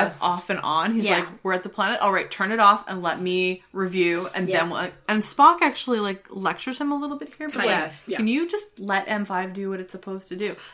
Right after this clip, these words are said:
Speaker 2: I really like, I, I really liked Spock in this episode because
Speaker 1: Yeah.
Speaker 2: he, he was willing to give it a chance, but he does at one point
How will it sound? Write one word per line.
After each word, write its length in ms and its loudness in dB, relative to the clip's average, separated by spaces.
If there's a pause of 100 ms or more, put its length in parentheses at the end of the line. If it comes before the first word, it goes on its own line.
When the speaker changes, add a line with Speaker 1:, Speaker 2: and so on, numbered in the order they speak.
Speaker 2:
I 100 -2
really 260 -4
like, 260 -4
I, 160 2 (600)
I 80 4
really 320 2
liked 240 -2
Spock 480 -4
in 100 -4
this 160 -6
episode 480 -6
because 320 -6
Speaker 1:
Yeah. 320 -2
Speaker 2:
he, 60 -6
he 80 2
was 180 -4
willing 460 -2
to 120 -6
give 220 -6
it 80 -8
a 60 -6
chance, 640 -8
but 380 -10
he 160 -12
does 180 -6
at 100 -8
one 180 -8
point 300 -10